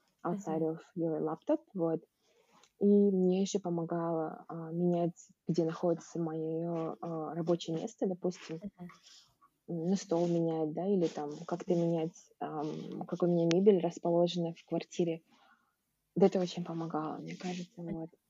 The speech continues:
Speaker 1: Мгм.
Speaker 2: Да, и, э, об осознанности я бы хотела еще поговорить, ам, немного позже. А сейчас, ам, пока мы говорим о работе, ам,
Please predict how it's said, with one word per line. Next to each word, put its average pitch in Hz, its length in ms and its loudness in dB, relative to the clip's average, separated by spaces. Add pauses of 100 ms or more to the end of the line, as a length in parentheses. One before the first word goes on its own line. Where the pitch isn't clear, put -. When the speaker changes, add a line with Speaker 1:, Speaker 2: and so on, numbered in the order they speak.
(120)
Speaker 1:
Мгм. 170 260 -6 (340)
Speaker 2:
Да, 196 280 -4
и, 196 320 0
э, 190 260 -2
об 175 60 -12 (100)
осознанности 202 720 -2
я 180 360 -4
бы 180 140 -10
хотела 185 320 -6
еще 180 280 -2
поговорить, 175 680 -6
ам, 180 320 -8 (120)
немного 185 360 -4
позже. 220 440 -6 (540)
А 180 460 -2
сейчас, 220 520 -6
ам, 180 420 -4
пока 180 200 -6
мы 190 120 -2
говорим 185 520 0
о 185 200 0
работе, 202 540 -2 (460)
ам, 180 380 -6